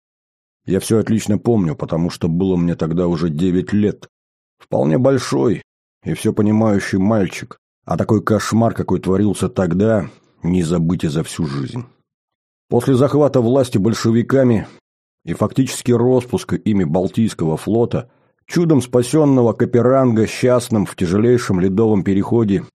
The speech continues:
из Гельсингфорса в Кронштадт, наша семья сначала бедствовала в Петрограде,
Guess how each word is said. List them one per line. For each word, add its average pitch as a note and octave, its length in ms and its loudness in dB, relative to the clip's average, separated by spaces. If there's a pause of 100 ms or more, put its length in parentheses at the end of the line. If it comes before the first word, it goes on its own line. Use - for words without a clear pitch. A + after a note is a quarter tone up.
(240)
из E2 180 -2
Гельсингфорса A2 920 0
в - 80 -20
Кронштадт, B2 640 -2 (300)
наша A2+ 260 0
семья C#3+ 320 2
сначала B2+ 440 2
бедствовала F#2 580 0
в - 60 -10
Петрограде, G2+ 680 0